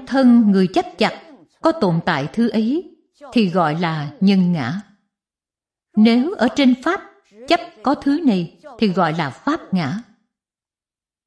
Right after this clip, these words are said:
Thân người chỉ là sự hòa hợp giả tạm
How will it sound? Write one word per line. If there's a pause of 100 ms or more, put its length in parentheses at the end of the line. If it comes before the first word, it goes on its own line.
(400)
Thân
người (840)
chỉ
là
sự
hòa
hợp (180)
giả
tạm